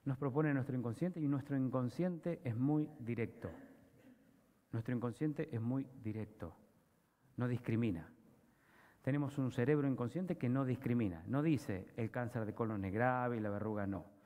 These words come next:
Nuestro cerebro inconsciente, o nuestro inconsciente biológico, no dice, "Esta persona es mala o esta persona es buena".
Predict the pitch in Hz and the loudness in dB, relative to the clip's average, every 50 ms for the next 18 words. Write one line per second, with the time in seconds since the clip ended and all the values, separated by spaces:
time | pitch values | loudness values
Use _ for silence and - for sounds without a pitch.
0 | - - - - _ 123 117 - 123 113 - 143 160 196 185 147 131 127 131 135 | -20 -20 -20 -12 _ -6 -4 -4 -4 -2 0 2 4 4 4 4 2 0 -2 -4
1 | - - - - - 107 107 95 107 104 107 - - 165 151 127 - - 110 113 | -6 -14 -16 -8 -6 -6 -4 -2 -2 -2 0 0 2 2 2 2 0 -2 -6 -6
2 | 117 - - - - - - - 98 95 98 87 - 95 92 90 87 80 95 123 | -6 -8 -14 -20 -20 -20 -12 -6 -4 -4 -4 -4 -4 -6 -6 -6 -6 -4 -4 -2
3 | 127 143 147 160 151 139 127 - 131 131 143 131 139 147 170 170 131 - 98 - | 0 2 2 2 2 2 2 0 -2 -2 0 0 0 2 2 2 0 0 -4 -8
4 | 95 85 101 95 104 110 107 95 98 104 110 117 113 104 95 - 95 92 101 95 | -6 -6 -6 -6 -4 -4 -2 -2 0 2 2 2 2 0 -2 -4 -6 -8 -6 -6
5 | 107 104 95 90 92 92 80 69 - - | -6 -6 -4 -6 -6 -8 -10 -10 -14 -18